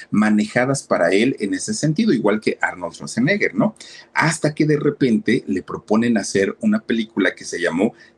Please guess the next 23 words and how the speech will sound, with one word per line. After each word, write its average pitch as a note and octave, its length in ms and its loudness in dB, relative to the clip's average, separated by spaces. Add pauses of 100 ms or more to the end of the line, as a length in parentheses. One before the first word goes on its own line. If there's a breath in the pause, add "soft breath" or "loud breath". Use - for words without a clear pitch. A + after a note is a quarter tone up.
(140)
Tierra F#2+ 400 -4
de F2+ 80 -8
Policías. C3 840 -2 (1000)
Resulta D#3+ 500 0
que A#2 140 0
en G#2 100 2
Tierra A#2+ 320 2
de B2 80 2
Policías F#2+ 720 -4 (240 loud breath)
vimos D3+ 600 2
a G2+ 100 2
un A2+ 80 2
Sylvester C3 540 0
Stallone F2+ 560 0 (280)
gordito, G#2+ 720 -2 (420 loud breath)
como C3+ 440 2
nunca, G#3+ 800 2
como G#2+ 320 4
nunca C#3+ 460 2
se A#2+ 120 -4
había G2 200 2
dejado G2 400 -2
ver. E2+ 200 -14